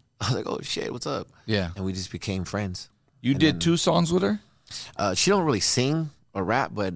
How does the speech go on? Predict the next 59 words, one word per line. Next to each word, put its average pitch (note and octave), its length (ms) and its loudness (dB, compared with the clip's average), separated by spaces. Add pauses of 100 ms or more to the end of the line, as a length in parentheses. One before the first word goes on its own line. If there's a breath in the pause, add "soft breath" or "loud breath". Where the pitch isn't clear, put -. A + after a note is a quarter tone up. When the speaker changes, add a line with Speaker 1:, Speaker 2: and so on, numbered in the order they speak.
Speaker 1:
I F#2 80 0
had A#2 120 0
her G2+ 60 -2
in F2+ 60 -4
two - 140 -4
of G2+ 40 0
my F2+ 120 -2
videos. F2+ 460 -4 (120)
So - 120 -4
I - 20 0
flew A#2 180 -2
her G#2+ 60 2
out G2 80 -4
to - 80 -4
L G2 180 -2
A, G2 140 -2
and F#2+ 100 -2
then F2 220 -4 (260 soft breath)
she - 140 -8
did G2 100 0
my E2+ 140 -2
videos. F#2+ 540 -4 (520)
Speaker 2:
So C3 200 6
Speaker 1:
Um, A#2 60 0
Speaker 2:
she, - 180 0
the A#2 160 0
feature D#3+ 320 0
part A#2+ 240 4
was G2+ 100 0
just F#2+ 140 -4
her G#2+ 100 0
being G2 240 0
in F2 120 0
the E2+ 60 -2
Speaker 1:
just G2+ 140 2
her F#2 60 0
Speaker 2:
videos. E2 280 0
Speaker 1:
being F2 120 -6
in F2 100 -8
the E2 60 -10
videos. F#2+ 140 -16 (220)
Speaker 2:
Okay, G#3+ 180 -12
Speaker 1:
'Cause - 100 -2
she - 60 0
Speaker 2:
very F#3+ 100 2
Speaker 1:
had B3 80 0
Speaker 2:
pretty, B3 240 8
Speaker 1:
this, F#3 80 0
Speaker 2:
bro. G#2+ 220 2
Very C3+ 160 -2
Speaker 1:
yeah, - 80 0
Speaker 2:
pretty. G#2+ 120 -2
Speaker 1:
she - 40 0
had B2 100 0
an - 60 -2
entity G#2+ 420 -6
where F2+ 160 -6
it - 20 -6
was, - 260 -10